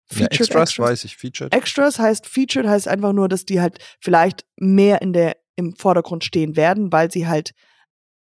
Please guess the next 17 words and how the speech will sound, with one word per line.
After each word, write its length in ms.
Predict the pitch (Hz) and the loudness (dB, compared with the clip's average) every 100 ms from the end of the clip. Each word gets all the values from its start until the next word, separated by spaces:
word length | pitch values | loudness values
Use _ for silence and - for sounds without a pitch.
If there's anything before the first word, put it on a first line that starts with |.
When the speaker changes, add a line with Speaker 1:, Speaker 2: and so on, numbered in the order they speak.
| _ - | _ -10
Speaker 2:
sozusagen 440 | 180 165 170 160 | -8 -2 -2 0
auch 180 | 165 - | -4 -6
Namen 540 | 170 165 170 170 151 | -4 0 0 0 -4
haben, 280 | 143 143 147 | -6 -6 -6
weil 140 | 143 143 | -8 -6
sie 80 | 156 | -2
meine 360 | 156 165 165 | 0 0 -2
Freund-, 340 | 160 - 143 - | -6 -6 -6 -2
weil 140 | 156 | -4
sie 80 | 160 | -4
die 80 | 160 | -8
Freunde 380 | - 151 156 147 | -4 -2 -2 -4
sind, 280 | - - - | -8 -12 -8
weißt 200 | 156 - | -6 -4
du? 120 | 330 - _ _ _ _ _ _ _ | -6 -8 _ _ _ _ _ _ _
Speaker 1:
Hm. 180 | 113 95 - _ _ _ _ _ _ _ - - | -10 -10 -14 _ _ _ _ _ _ _ -20 2
Speaker 2:
Okay. 580 | 196 196 196 - 151 | 4 6 4 0 -6